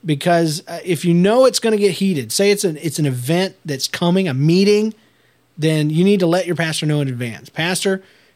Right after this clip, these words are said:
here's the situation. Here's the story. I wanted you to know I'm meeting with them.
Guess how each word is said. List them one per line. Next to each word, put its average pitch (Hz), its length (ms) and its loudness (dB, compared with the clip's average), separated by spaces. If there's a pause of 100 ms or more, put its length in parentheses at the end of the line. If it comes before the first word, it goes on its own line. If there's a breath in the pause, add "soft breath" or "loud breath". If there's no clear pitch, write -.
here's 170 260 -2
the 175 80 -4
situation. 165 580 -2
Here's 160 220 -2
the 175 80 -2
story. 165 500 0 (280 soft breath)
I - 40 -12
wanted 156 380 0
you 170 100 0
to 165 80 0
know 151 280 0
I'm 131 180 -4
meeting 165 300 2
with 160 160 -2
them. 165 400 -2